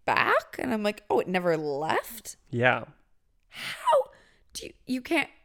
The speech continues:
Speaker 1: it's not the same people all the way through. Like, new people have gotten into it and picked up where others left off.
Speaker 2: Like characters or people watching?
Speaker 1: People watching.
Speaker 2: Oh, no, people. Oh, no, people still watch.
Speaker 1: Like, is it like a soap opera at this point?
Speaker 2: I mean, it was,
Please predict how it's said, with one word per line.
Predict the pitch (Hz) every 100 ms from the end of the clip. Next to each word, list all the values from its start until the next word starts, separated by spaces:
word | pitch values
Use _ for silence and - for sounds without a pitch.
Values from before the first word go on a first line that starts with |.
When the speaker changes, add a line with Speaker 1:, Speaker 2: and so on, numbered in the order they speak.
| _
Speaker 1:
it's | 269 254
not | 302
the | 233
same | - 226
people | 220 190 175
all | 170 165
the | 151
way |
through. | 165 - - -
Like, | 202
new | 233 269 240
people | 247 202 185
have | 180
gotten | 175 - 170
into | 160 165 -
it | 151
and | 156 -
picked | 190 185 -
up | - - - - _
where | 190
others | 170 143 135
left | - - -
off. | - - - _ _ _ -
Speaker 2:
Like | 139 -
characters | 131 120 127 185 247 185
or | 151
people | _ - 120
watching? | 117 120 - - - -
Speaker 1:
People | 247 196 -
watching. | - -
Speaker 2:
Oh, | 160
no, | 143 123
people. | 156 156 120 113
Oh, | 135 120
no, | 123 110
people | - 143 120
still | - 120
watch. | 107 - - - - _ _ _ _ -
Speaker 1:
Like, | 220
is | 226
it |
like | 226 233
a |
soap | 226 214 -
opera | 185 190 117
at | 117
this | 113
point? | - - 320 - - _ _ _ _ -
Speaker 2:
I |
mean, | 185
it | 190
was, | 165